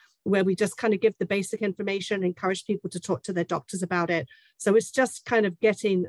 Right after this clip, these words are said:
the word out there that, uh, I, I think that that's really important. But, but that would be a great example that we, we really need,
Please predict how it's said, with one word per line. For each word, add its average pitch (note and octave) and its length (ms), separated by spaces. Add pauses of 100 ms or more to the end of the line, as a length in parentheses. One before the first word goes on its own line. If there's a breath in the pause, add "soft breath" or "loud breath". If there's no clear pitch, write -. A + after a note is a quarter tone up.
the G3+ 100
word F#3 360
out F3+ 240
there F3+ 340
that, D#3+ 220 (140)
uh, F3+ 100 (100)
I, G3 180
I G3+ 60
think F#3 220
that F#3 80
that's - 320
really F3 340
important. F3 640
But, - 220 (380 soft breath)
but F#3 100
that G#3+ 100
would A#3+ 120
be G#3+ 60
a F#3+ 60
great G3 180
example F#3 600
that E3 200
we, F#3+ 220
we G#3+ 120
really A#3+ 240
need, A3 320